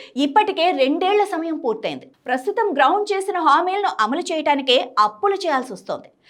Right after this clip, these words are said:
ప్రతి నెల అప్పుల కోసం ఢిల్లీ వైపు చూడాల్సి వస్తోంది. మరొక వైపు రాజధాని నిర్మాణం, పోలవరం పూర్తి చేయటం వంటివి కూడా సవాలుగా మారుతున్న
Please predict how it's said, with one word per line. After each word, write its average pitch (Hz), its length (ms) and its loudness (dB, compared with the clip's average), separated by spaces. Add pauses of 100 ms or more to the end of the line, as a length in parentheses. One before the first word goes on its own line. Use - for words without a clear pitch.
(200)
ప్రతి 294 320 2
నెల 339 180 2
అప్పుల 302 400 6
కోసం 330 380 2
ఢిల్లీ 381 320 0
వైపు 381 240 2
చూడాల్సి 254 440 -4
వస్తోంది. - 340 -12 (400)
మరొక 269 340 6
వైపు 349 300 4
రాజధాని 349 580 2
నిర్మాణం, 285 720 2
పోలవరం 339 520 6
పూర్తి 302 340 -2
చేయటం 320 320 -2
వంటివి 285 280 -2
కూడా 277 380 4 (160)
సవాలుగా 359 560 2
మారుతున్న 269 420 -2